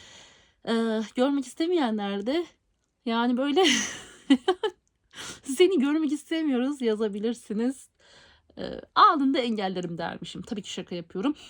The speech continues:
Ee, demem o ki nokta, virgül, yani herhangi bir şey,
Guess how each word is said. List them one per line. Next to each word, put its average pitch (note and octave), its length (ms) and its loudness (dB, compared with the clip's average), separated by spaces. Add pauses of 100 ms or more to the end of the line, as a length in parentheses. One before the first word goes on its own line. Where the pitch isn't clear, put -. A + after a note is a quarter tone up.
(400)
Ee, - 60 0
demem G#3+ 500 2 (100)
o D4+ 40 -4
ki G#3+ 240 0 (520)
nokta, C4 840 2
virgül, A3+ 680 -2 (460)
yani A3 200 2
herhangi A3+ 520 0
bir A3+ 120 -2
şey, G3 440 -4